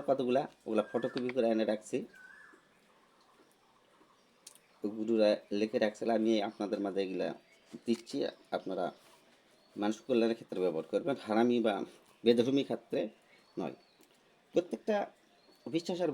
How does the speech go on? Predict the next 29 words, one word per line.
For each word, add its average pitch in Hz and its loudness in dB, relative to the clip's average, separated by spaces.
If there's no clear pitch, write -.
ভক্তি 135 -6
রাখতে 143 -2
হবে। 143 0
মন্ত্রতে, 127 0
মন্ত্রর 123 -2
কাজ 110 6
আছে, 143 -2
মন্ত্র 117 4
কাজ 117 4
হবে। 117 0
যারা 113 8
বিশেষ 220 0
করে 180 2
যে 123 0
ফকিরে 160 4
অনেক 196 0
টাকা 165 0
পয়সা 165 2
দিয়ে 147 2
অনেক 151 0
ছলচাতুরি 127 0
খাইছেন, 120 0
ধরা 107 4
খাইছেন, 107 0
টাকা 104 0
পয়সা 107 -6
কাজ 104 4
হয় 101 0
নাই, 107 -4